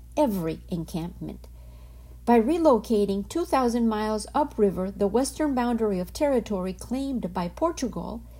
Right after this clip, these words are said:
Teixeira's expedition gained most of the Amazon basin for the future nation of Brazil.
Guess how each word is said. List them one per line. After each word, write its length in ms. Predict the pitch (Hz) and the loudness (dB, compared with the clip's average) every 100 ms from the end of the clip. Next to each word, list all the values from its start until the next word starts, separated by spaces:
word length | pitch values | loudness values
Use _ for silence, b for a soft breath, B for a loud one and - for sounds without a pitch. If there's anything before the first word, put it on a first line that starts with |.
| B B B | B B B
Teixeira's 640 | 220 214 - 269 294 320 | 4 4 4 2 2 0
expedition 800 | 302 294 - 208 220 208 233 226 | -2 -4 -4 -2 -2 -2 -2 -2
gained 400 | 208 220 247 226 208 | 0 0 -2 -4 0
most 360 | 233 330 - | 2 2 0
of 100 | 311 | -2
the 120 | 277 | 0
Amazon 480 | 208 214 226 214 196 | 0 0 0 -2 -2
basin 460 | 185 262 247 190 196 B B - | -2 -4 -4 -6 -8 B B -10
for 220 | - 170 | -4 -4
the 140 | 165 - | -4 -6
future 400 | 247 302 302 - | -2 -2 0 -2
nation 520 | 240 202 202 190 180 | 0 0 -2 -4 -6
of 380 | 185 220 240 - | -2 -2 -4 -6
Brazil. 580 | 170 147 - 151 156 - | -2 -2 -2 -4 -4 -8